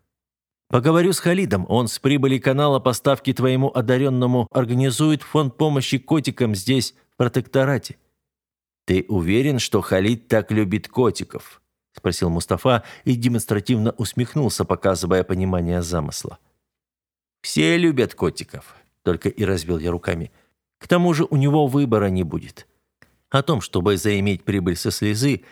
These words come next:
которую погонит в Елисаветград Халид и продажу которой гимназистам и им сочувствующим наладят Ф С Бэтмена через Аверьянова,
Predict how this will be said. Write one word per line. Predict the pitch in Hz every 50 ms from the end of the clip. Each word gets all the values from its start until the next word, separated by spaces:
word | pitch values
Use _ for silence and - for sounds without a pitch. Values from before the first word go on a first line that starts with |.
| - _ _ _
которую | - 135 - 147 139 127 117
погонит | - 123 120 110 117 127 117 113 110 - - -
в | 113
Елисаветград | 113 117 123 110 - 117 110 117 104 101 98 110 113 110 -
Халид | - - 123 120 120 135 143 135 - _
и | 101 95 98 95 90
продажу | 87 - 95 104 95 101 101 104 90 101 87
которой | - 90 87 - 104 95 95 92
гимназистам | 87 95 98 92 95 98 98 101 104 127 123 - - 113 107 101 - - - _
и | _ 117 117
им | 110 101
сочувствующим | - - 107 - - 113 - - - 101 107 104 92 - - 104 101 - - - _ _ _ _ _
наладят | - 131 139 139 127 113 123 113 - _ _ _ _ _
Ф | - 131 117
С | 101
Бэтмена | 101 117 151 143 - 120 117 113 113 110
через | - - 117 110 104 - _
Аверьянова, | - 101 123 117 117 123 139 147 143 135 135 127 131 123 113